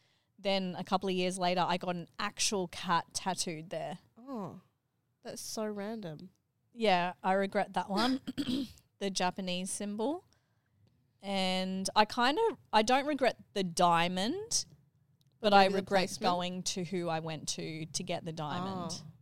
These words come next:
Speaker 2: no good.
Speaker 1: Yeah, 'cause it was just, I was in Vegas. My friend was like, "You should get a tattoo." And I was like, "Yeah, I'm gonna." And I just randomly <laughs> walked into this
Speaker 2: Yeah,
Speaker 1: tattoo.
Speaker 2: I was already thinking
Speaker 1: Well, I
Speaker 2: that.
Speaker 1: was in
Speaker 2: <laughs>
Speaker 1: a really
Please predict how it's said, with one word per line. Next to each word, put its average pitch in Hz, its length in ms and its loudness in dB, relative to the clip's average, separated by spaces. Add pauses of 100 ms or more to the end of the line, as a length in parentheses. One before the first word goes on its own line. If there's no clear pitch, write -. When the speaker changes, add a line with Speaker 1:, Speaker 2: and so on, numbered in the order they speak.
Speaker 2:
no 180 220 -8
good. 185 340 -10 (680)
Speaker 1:
Yeah, 196 380 6
'cause 185 400 -2
it 202 80 2
was 196 220 2
just, 202 200 0
I 196 80 4
was 196 140 2
in 196 140 -2
Vegas. 175 420 2
My 180 120 -4
friend 190 220 -6
was 190 140 -2
like, 190 120 -2
"You 208 100 -4
should 247 160 -2
get 254 140 2
a 247 60 2
tattoo." 220 360 2
And 180 100 -2
I 180 60 0
was 196 80 -4
like, 190 200 -2
"Yeah, 240 240 4
I'm 185 120 -2
gonna." 175 400 -2 (100)
And 185 100 -4
I 185 80 0
just 180 180 -4
randomly 180 440 0
<laughs> 320 160 6
walked - 300 12
into 320 160 4
this 359 240 10
Speaker 2:
Yeah, 277 340 10
Speaker 1:
tattoo. 427 140 0
Speaker 2:
I 214 80 4
was 226 180 -2
already 254 200 0
thinking 269 340 -2
Speaker 1:
Well, 262 160 12
I 226 80 12
Speaker 2:
that. 226 80 12
Speaker 1:
was 262 120 6
in 403 100 6
Speaker 2:
<laughs> 494 140 12
Speaker 1:
a - 60 8
really 208 420 4